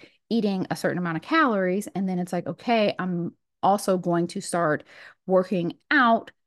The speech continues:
and lifting three days a week, and I'm going to, I wanna b-, have periodized workouts, and I also wanna eat more protein, and I also wanna eat more fiber,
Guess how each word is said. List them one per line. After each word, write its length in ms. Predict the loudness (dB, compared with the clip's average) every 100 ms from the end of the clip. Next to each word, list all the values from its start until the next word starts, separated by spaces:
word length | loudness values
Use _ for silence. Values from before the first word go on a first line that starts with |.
| -4
and 220 | -2 2
lifting 520 | 0 0 -2 -2 -4 -6 _ -6
three 140 | -2 0
days 240 | 0 -2
a 60 | -2
week, 340 | -2 -2 -4 -14 -20 _
and 580 | -4 -2 0 -2 -2 -4 -6
I'm 300 | -6 -6 -2
going 300 | 0 0 -2
to, 580 | -6 -4 -2 -2 -2 -6 -6
I 60 | -4
wanna 400 | -4 -4 -4 -6
b-, 220 | -8 -8
have 240 | -6 -6
periodized 640 | -2 2 4 4 4 0 -2
workouts, 580 | -4 -2 -2 0 -2 -6 -20 _
and 120 | -4
I 40 | -4
also 260 | -4 -4 -2
wanna 240 | -2 -2
eat 140 | 0 0
more 200 | 0 -4
protein, 680 | 0 4 4 4 2 2
and 140 | 0 -2
I 40 | -2
also 240 | -4 -4
wanna 140 | -4
eat 140 | -4 -4
more 160 | -6 -8
fiber, 580 | -2 0 2 2 0